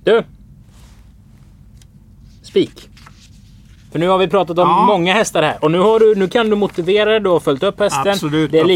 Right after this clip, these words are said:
Speaker 2: absolut.
Speaker 1: det här, det tjötet det brukar om uthållighet,
Speaker 2: Ja.
Speaker 1: så att man ska följa upp sina hästar.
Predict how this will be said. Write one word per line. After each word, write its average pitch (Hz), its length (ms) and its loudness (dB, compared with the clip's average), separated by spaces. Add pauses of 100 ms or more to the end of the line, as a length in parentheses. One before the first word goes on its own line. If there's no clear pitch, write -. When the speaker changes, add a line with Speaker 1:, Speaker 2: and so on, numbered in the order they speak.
Speaker 2:
absolut. 147 100 -4
Speaker 1:
det 196 60 2
här, 180 140 2
det 156 120 0
tjötet 170 300 -4
det 160 40 -8
brukar 165 180 -6
om 160 180 -4
uthållighet, 147 640 -2
Speaker 2:
Ja. 156 140 -6
Speaker 1:
så 170 80 -6
att 156 80 -6
man 151 100 -6
ska 135 140 -10
följa 160 360 0
upp - 160 -8
sina 196 200 -6
hästar. 185 400 -2